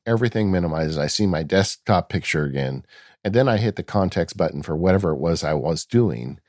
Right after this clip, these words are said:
and it resets. So, yeah, like, use the planning example earlier. Um, if I say I've got this influx of windows and things, I'll hit the X and then I'll hit the Mac Sparky, uh, planning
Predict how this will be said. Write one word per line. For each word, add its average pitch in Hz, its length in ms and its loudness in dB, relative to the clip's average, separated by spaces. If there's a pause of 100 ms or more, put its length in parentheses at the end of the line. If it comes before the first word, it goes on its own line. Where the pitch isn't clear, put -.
(300)
and 104 100 4
it 82 100 -2
resets. - 720 -4 (280)
So, 85 340 0
yeah, 127 180 0
like, 104 160 -2
use 110 180 4
the 90 80 2
planning 85 420 0
example 76 560 -4
earlier. 73 420 -6 (460)
Um, 73 300 0
if - 100 -4
I 87 80 2
say 110 160 0
I've 87 160 0
got 78 140 -4
this 80 280 -4 (220)
influx 90 400 2
of 95 80 -2
windows 131 400 0
and 101 80 -2
things, 95 300 0
I'll 85 180 0
hit 80 240 -2
the 80 140 -4
X - 420 0 (380)
and 104 100 0
then 92 140 4
I'll 78 140 2
hit 78 280 -2
the 71 300 0
Mac 78 260 -4
Sparky, 76 720 -2 (460)
uh, 80 120 -2
planning 80 540 0